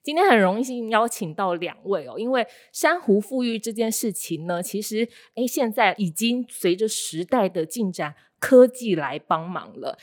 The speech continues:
那今天两位呢，其实已经不是第一次见面了，两位其实有一点渊源的。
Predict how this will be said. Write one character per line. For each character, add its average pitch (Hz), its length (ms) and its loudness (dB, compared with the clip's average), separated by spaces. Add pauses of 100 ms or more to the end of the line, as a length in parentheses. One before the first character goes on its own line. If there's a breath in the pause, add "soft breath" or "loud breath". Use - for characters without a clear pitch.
(120)
那 381 100 -2
今 349 140 0
天 359 120 0
两 156 280 2
位 226 200 2
呢， 175 180 -2
其 185 180 -10
实 202 140 -4
已 165 60 -4
经 196 160 -6
不 160 120 -14
是 185 220 -8
第 170 260 -12
一 180 60 -14
次 170 240 -6
见 160 260 2
面 170 240 -6
了， 143 200 -12
两 185 200 -4
位 277 140 4
其 214 160 -6
实 233 180 -8
有 185 180 2
一 277 120 -4
点 175 300 0
渊 220 200 -2
源 202 300 -6
的。 131 280 -12